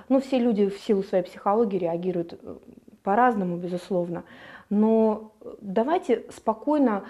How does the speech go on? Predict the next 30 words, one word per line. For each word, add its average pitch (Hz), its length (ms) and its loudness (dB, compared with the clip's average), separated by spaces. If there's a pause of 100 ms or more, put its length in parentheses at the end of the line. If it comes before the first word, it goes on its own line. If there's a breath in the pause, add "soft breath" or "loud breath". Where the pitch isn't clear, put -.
(260 loud breath)
а, 185 120 0
рассмотрим 220 500 2
ситуацию, 185 720 -6 (300 loud breath)
что - 220 2
происходит, 240 800 0 (340 loud breath)
э, 190 320 2 (140)
к - 60 -8
чему 277 360 4
нас 208 200 2
подводят, 240 640 -2 (300 loud breath)
и 233 60 0
что 277 220 0
может 262 320 4
быть, 349 260 0 (220)
и 214 80 -2
что 302 160 0
мы 277 140 8
можем 233 320 4
сделать 170 520 -4 (140)
в 180 140 -4
данной 269 240 2
конкретной 202 440 -4
ситуации. - 560 -6 (540 loud breath)
Безусловно, 294 520 2
вот, 233 380 -2
э, 220 600 4 (420)
моя 269 280 0
точка 277 280 0
зрения, 240 480 2 (180 loud breath)
государство — 233 840 0